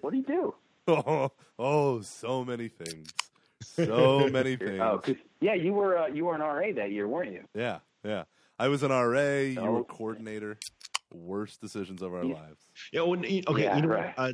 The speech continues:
Speaker 3: Tom, now that, now that I have drank, like, three-fourths of a bottle of, um, of wine here, and I'm gonna try to make this vague so it appeals to, to everyone,
Speaker 2: To our
Speaker 3: but,
Speaker 2: female listeners.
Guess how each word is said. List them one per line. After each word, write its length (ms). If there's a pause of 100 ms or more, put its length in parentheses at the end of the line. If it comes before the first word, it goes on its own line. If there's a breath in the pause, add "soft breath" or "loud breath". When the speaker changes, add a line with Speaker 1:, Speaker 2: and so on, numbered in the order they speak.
(120)
Speaker 3:
Tom, 400
now 200
that, 400
now 180
that 260
I 120
have 480
drank, 360
like, 440
three-fourths 480
of 80
a 80
bottle 640
of, 360
um, 400 (400)
of 280
wine 260
here, 200
and 140
I'm 100
gonna 220
try 720
to 160
make 180
this 200
vague 480
so 260
it 80
appeals 600
to, 760 (100)
to 200
everyone, 500
Speaker 2:
To 180
our 100
Speaker 3:
but, 80
Speaker 2:
female 340
listeners. 560